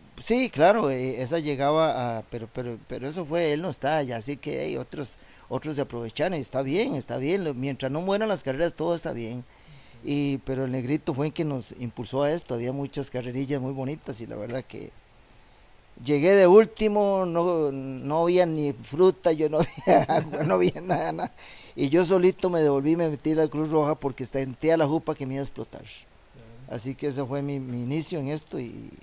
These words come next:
Speaker 1: y gracias a ahí estoy aquí cada vez lejos de, lejos de desmotivarme, más bien me motivó mucho,
Speaker 2: Ujú.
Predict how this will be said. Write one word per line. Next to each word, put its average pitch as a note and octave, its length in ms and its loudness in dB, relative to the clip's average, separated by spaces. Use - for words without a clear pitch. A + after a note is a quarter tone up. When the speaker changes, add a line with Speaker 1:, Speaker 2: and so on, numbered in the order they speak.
Speaker 1:
y C3 80 -10
gracias D3 480 -2
a C3 120 -4
ahí D#3 360 -4
estoy B2+ 400 -8
aquí B2+ 220 -10
cada B2+ 260 -2
vez C#3 360 -4
lejos E3+ 400 4
de, D#3 300 4
lejos D#3+ 420 2
de C#3+ 220 2
desmotivarme, C3+ 640 -2
más D3+ 160 0
bien D#3 160 -2
me D#3 80 -4
motivó C3+ 400 -4
mucho, E3 360 -6
Speaker 2:
Ujú. F#3+ 80 -12